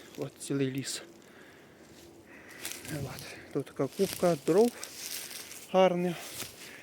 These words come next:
Це я ходжу тут, бачите, в кросовках, таких носочках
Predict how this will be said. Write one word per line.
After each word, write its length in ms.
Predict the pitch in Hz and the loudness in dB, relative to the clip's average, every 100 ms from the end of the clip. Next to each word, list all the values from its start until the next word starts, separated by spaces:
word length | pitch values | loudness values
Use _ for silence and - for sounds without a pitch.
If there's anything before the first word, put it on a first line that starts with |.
| - - - - | -18 -20 -16 0
Це 100 | 139 | 4
я 140 | 165 | 6
ходжу 360 | 180 202 175 170 | 8 8 8 4
тут, 120 | - 156 | 2 8
бачите, 360 | 143 156 - | 8 8 6
в 60 | 151 | 4
кросовках, 580 | 160 - 156 143 151 - | 4 6 8 6 0 -2
таких 360 | 143 156 139 | 0 4 4
носочках 580 | 147 135 147 139 - 139 | 4 4 6 6 2 -4